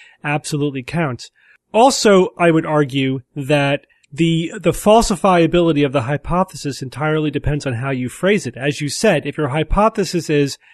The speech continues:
there is no radio transmitting technological civilizations out there, that's falsifiable with one counterexample.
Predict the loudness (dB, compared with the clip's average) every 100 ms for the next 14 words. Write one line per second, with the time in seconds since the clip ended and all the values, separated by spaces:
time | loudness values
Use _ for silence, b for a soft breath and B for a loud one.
0 | b b 2 4 4 4 2 2 4 6
1 | 4 2 0 0 0 -2 -4 -6 -6 -6
2 | -6 -6 -8 -10 -10 -6 -4 -2 -4 -6
3 | -6 -6 -4 -4 -2 -2 -2 -4 -4 -6
4 | -4 -4 -4 b b -4 0 0 0 0
5 | 0 -2 -2 0 0 0 0 0 -2 -2
6 | -2 -4 -4 -2 -4 -4 -8 -10 -10 -14